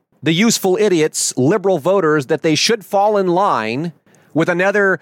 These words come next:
rigged election by voting for a senile sock puppet who nobody likes, who,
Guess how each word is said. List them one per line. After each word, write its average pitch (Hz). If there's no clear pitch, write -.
rigged 180
election 156
by 180
voting 214
for 196
a 175
senile 208
sock -
puppet 214
who 180
nobody 208
likes, 156
who, 196